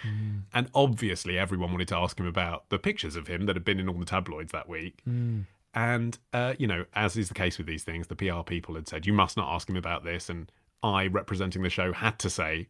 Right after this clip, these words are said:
Speaker 2: "Of course we won't ask him about that."
Speaker 1: <laughs>
Speaker 2: And so the presenters were then briefed to ask him about that in a way that could somehow justify us having said that we'd said
Speaker 1: Mm.
Speaker 2: we wouldn't ask about
Speaker 1: So,
Speaker 2: that.
Speaker 1: well, we're sort of talking about the show 'cause we're asking, "Have you sobered up in time to do the show Chicago?"
Speaker 2: <laughs>
Speaker 1: There you go.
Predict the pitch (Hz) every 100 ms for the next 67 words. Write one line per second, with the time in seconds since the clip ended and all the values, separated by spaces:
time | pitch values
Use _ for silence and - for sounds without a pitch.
0 | - - 98 - 80 71 76 - 71 73
1 | - 87 123 - 240 220 - 165 - 131
2 | 190 190 - - 127 127 147 147 127 107
3 | 107 104 101 196 156 104 - - - 160
4 | - 135 117 107 104 104 113 101 110 107
5 | - 98 - 156 127 123 113 143 135 131
6 | - 104 98 107 95 - 104 104 95 143
7 | 95 - 90 104 95 - - - 117 135
8 | 107 107 98 107 120 - 90 156 247 320
9 | 320 320 339 214 185 160 135 131 139 151
10 | 196 196 208 233 - 220 - - 160 247
11 | 294 254 247 - 233 190 202 220 - -
12 | 156 170 180 170 156 175 185 185 214 220
13 | - 254 294 302 143 - 208 160 127 311